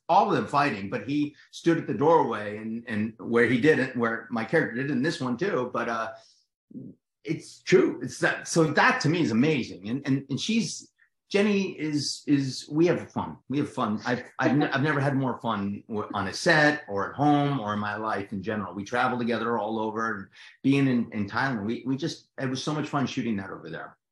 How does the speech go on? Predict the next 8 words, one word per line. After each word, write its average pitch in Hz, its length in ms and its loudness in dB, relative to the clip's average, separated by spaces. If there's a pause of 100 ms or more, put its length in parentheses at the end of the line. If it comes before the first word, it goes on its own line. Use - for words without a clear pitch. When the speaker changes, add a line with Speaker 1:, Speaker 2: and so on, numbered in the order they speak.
(540)
Speaker 1:
So. 214 100 -6
Speaker 2:
Oh 208 60 0
yeah, 190 280 0
and 185 100 -4
going 208 200 -2
to 196 100 -8
the 180 100 -10
temples 185 840 -6